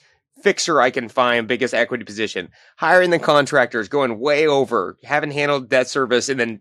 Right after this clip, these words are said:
finagling a loan mo-," it's just like, it, it, this is the true story of real estate investing.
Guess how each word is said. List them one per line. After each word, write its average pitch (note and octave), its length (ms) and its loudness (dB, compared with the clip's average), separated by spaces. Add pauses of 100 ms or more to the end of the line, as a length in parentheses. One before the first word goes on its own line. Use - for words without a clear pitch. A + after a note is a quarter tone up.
finagling C#3 480 -2
a B2+ 60 0
loan C3+ 280 0
mo-," B2+ 220 2
it's C#3+ 160 -2
just D3+ 180 -2
like, C#3+ 200 2
it, C3+ 360 0
it, C3 200 -12
this D3+ 280 2
is G3 280 0 (340)
the D3 100 2
true D3+ 500 -2
story C3 520 -2
of B2 160 -2
real A2+ 160 -2
estate A#2 280 -4
investing. A#2 600 -6